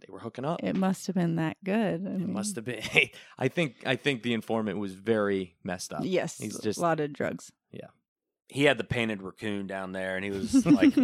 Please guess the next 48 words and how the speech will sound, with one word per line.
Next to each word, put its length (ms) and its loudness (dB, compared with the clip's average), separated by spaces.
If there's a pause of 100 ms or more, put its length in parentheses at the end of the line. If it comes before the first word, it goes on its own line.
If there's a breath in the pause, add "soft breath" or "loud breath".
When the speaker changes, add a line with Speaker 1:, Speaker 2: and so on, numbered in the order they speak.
Speaker 3:
"Oh, 180 4
I 100 -2
gotta 200 -2
go 140 -2
Speaker 2:
Come 200 6
Speaker 3:
see 120 4
Speaker 2:
see 20 6
Speaker 3:
my" 240 8
Speaker 2:
my 140 8
Speaker 1:
The 60 8
Speaker 2:
raccoon. 720 10
Speaker 1:
raccoon. 600 4 (280)
Speaker 2:
<laughs> 840 -8
Speaker 1:
I 80 -6
didn't 200 2
understand 540 2
when 100 4
I 60 4
moved 280 2
to 100 2
New 80 2
York 240 4
what 200 4
Indiana 480 4
was. 560 2 (560)
And 120 2
now 180 6
I've 120 4
lived 240 4
here 140 2
for 100 -10
four 280 2
years, 520 0 (640)
and 120 -2
I 80 2
think 220 0
I 120 6
understand, 440 2
but 200 2
I 60 -2
wanna 160 2
hear 220 -4
what 140 -4
you 160 0
guys 360 -6
think 140 -14
about 220 -14
Indiana. 460 -18